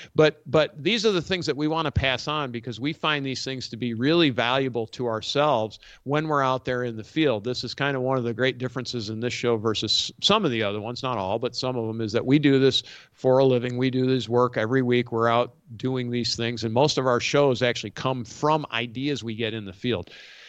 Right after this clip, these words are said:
And with that, I don't, John, is there anything else?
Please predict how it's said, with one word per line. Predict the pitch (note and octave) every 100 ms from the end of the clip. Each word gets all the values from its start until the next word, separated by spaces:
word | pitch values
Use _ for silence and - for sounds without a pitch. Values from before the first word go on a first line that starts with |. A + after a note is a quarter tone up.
| - _ _
And | - B2
with | B2+ -
that, | B2 A2+ B2
I | D3+
don't, | B2+
John, | C#3 D3+ C3+
is | A#2+
there | E3+
anything | E3+ D3+ D#3+
else? | D3 C#3+ F#3 -